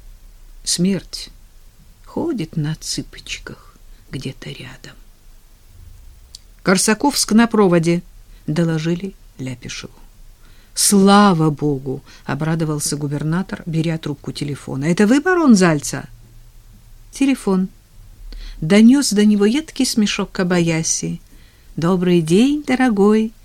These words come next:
Михаил Николаевич. Теперь в Корсаковске окружным начальником буду я, и к вам в Александровск скоро приедет управлять делами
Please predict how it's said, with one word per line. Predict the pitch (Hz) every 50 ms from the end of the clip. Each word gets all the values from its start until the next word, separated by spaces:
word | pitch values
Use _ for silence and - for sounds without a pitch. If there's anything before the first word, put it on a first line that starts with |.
| - - - -
Михаил | 143 170 190 180 - - 160 156 151 165 175 175
Николаевич. | 160 156 156 - - 135 131 120 117 123 - - - - - - - - - - - - - - - - - - - - - - - - - - -
Теперь | - 269 277 - - 208 208 214 214 - - - - -
в | - -
Корсаковске | - 320 311 - - - 175 - - 151 147 - - - - - 147 156 - - - - -
окружным | - 190 - 226 220 202 220 226 220 220
начальником | 214 214 - - - 302 262 247 226 214 - 190 185 175
буду | 165 170 165 160 156
я, | 147 135 135 127 - - - - - - -
и | 226 226 226 226 220 220 214 220 214 - - - - - - - - - - - - - - - -
к | - 208
вам | 190 208 190 180 165 151 143 - - - -
в | 156 - -
Александровск | - 175 170 170 165 - - - - 311 330 294 254 190 151 139 127 - - - - - - - - - - - - -
скоро | - - - - - - 339 339 311 302 294 285 262
приедет | 220 - 233 247 240 233 247 240 220 226 214 233
управлять | 214 - 208 202 202 196 196 190 170
делами | 170 190 185 196 202 196 190 208 220 262 294